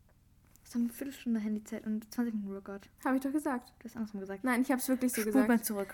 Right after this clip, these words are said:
Speaker 2: Ich hab Viertelstunde Handyzeit und zwanzig. Ich hab's wirklich, ich bin mir hundertprozentig sicher.
Speaker 1: Okay.
Speaker 2: Wirklich.
Speaker 1: Ich nicht. <laughs>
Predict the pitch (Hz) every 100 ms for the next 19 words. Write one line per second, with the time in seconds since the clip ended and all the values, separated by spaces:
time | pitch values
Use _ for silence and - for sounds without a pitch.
0 | - 262 - 269 - 269 240 - 226 220
1 | 240 220 208 214 208 214 - 202 196 220
2 | - 220 - 208 226 - - 208 - 233
3 | 226 220 - - 202 208 208 208 202 214
4 | 208 202 - - _ - 220 208 214 -
5 | 196 - -